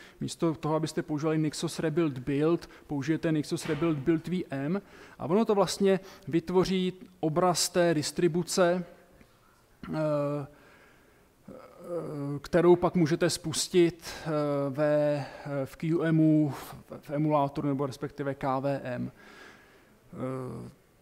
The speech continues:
to, co vypadne z toho buildu, tadyhle ten Nixos Rebuild, to je vlastně jenom jednoduchý wrapper nad tím balíčkovacím systémem Nix, jenom že tomu přidá pár nějakých parametrů navíc a tak dál.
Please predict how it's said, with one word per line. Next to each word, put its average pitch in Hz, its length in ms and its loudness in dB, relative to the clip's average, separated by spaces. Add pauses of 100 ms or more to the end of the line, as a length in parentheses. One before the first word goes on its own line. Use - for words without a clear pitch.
(1080)
to, 196 120 4
co 208 220 4
vypadne 196 480 4
z - 80 0
toho 202 180 4
buildu, 151 280 0
tadyhle 170 380 2
ten 185 200 2
Nixos 185 360 0
Rebuild, 170 320 0
to 175 60 -2
je 175 60 4
vlastně 175 260 2
jenom 180 200 4
jednoduchý 175 560 2
wrapper 175 520 2
nad 165 220 2
tím 175 420 4
balíčkovacím 160 680 -2
systémem 175 580 2
Nix, 156 340 2
jenom 147 220 -2
že 147 120 -4
tomu 156 200 -2
přidá 151 340 -2
pár 151 200 -2
nějakých 151 280 -4
parametrů 151 500 -4
navíc 147 340 -4
a 143 100 -8
tak 170 180 -2
dál. 143 360 -2